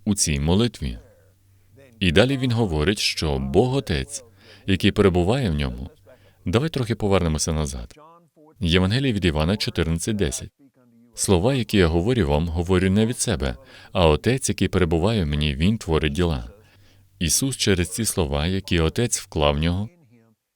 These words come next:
він молився цими словами, вивільняв свою віру, і тоді Отець втілював цю молитву. Цю молитву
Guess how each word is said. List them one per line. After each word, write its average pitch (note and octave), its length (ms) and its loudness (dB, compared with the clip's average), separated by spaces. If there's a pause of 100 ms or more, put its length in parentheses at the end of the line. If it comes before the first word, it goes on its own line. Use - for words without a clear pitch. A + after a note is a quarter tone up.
(160)
він F#2+ 240 2
молився A2 420 2
цими D#2+ 240 -2
словами, D2 520 -2 (1500)
вивільняв G2 560 4
свою F2+ 420 2
віру, D2+ 420 -2 (1900)
і - 140 -6
тоді - 280 0
Отець G#2 560 -2 (600)
втілював A#2+ 600 -2
цю - 180 -2
молитву. F2+ 460 -2 (1500)
Цю A#2+ 160 6
молитву G2+ 600 4